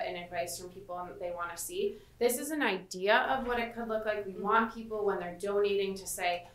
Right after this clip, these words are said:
Speaker 1: "Wow, this is the transformation that my money could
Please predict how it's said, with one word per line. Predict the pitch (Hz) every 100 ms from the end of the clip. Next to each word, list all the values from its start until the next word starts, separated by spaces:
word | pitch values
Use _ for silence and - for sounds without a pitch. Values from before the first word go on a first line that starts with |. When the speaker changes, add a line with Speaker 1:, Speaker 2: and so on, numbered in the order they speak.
| - -
Speaker 1:
"Wow, | 214 190 180
this | 185 208 208 -
is | 208 202
the | 196
transformation | - 185 180 190 180 175 175 175 170 165
that | 180 180
my | 175
money | 175 175 -
could | 185